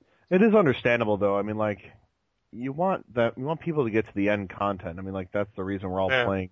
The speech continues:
Speaker 1: really deep down.
Speaker 2: And that's what
Speaker 1: Yeah.
Speaker 2: hurt Ion, is how much of a pain it was once you got past, once you got your wings. It was kinda like, "Now we're gonna make this game extremely excruciating.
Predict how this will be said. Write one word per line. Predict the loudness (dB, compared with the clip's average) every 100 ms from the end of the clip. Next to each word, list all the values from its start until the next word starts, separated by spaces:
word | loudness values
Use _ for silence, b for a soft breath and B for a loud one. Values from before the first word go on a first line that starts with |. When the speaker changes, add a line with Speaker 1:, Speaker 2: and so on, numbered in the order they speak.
| -4
Speaker 1:
really | -2 -2 -4 -10
deep | -12 -8
down. | -6 -6 -6 -12 _ -6
Speaker 2:
And | -4 -2 4
that's | 4 4
what | -4 -6
Speaker 1:
Yeah. | 0
Speaker 2:
hurt | 2 2 _ _ -20 -20 -8
Ion, | 0 0 0 -8 -14 -20 _ _ _ _ _ _ _ _ _ _ -10
is | -10
how | -2 6 8 8 4
much | -2 -4
of | -8
a |
pain | -8 -4 -2 -2
it | -2
was | -4 -4
once | -2 -4 -2
you |
got | 2 2
past, | 6 2 2 -8 _
once | 0 0 4
you |
got | 6 6
your | 4
wings. | 0 -2 -2
It | -8
was | -8
kinda | 0 0
like, | 4 2 2 -8 B B B B B B _
"Now | 8 10 10
we're | 8
gonna | 6
make | 4 2
this | -2
game | 0 2 2
extremely | -2 -4 -8 -6 2 4 4 2 2
excruciating. | 2 0 0 0 0 -2 -2 -4 -16